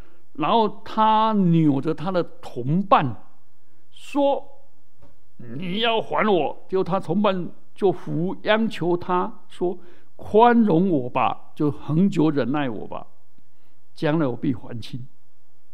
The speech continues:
这个比喻中的王是代表上帝，而那两个欠债的仆人是代表我们每一个人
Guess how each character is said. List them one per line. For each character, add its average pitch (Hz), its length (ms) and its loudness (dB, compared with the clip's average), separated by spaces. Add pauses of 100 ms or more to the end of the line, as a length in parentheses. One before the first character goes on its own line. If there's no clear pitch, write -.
(800)
这 285 140 0
个 254 80 8
比 165 300 0
喻 233 100 4
中 220 160 0
的 208 80 2
王 170 460 0
是 - 160 -6
代 226 200 -2
表 131 220 -4
上 135 340 -2
帝， 143 180 -2 (720)
而 220 140 6
那 302 140 6
两 175 220 4
个 143 120 0
欠 180 520 0
债 175 260 0
的 135 100 0
仆 - 340 0
人 156 260 4
是 - 160 -6
代 165 160 0
表 127 160 -2
我 113 100 -4
们 117 140 -4
每 143 180 0
一 143 160 0
个 156 140 0
人 127 240 -2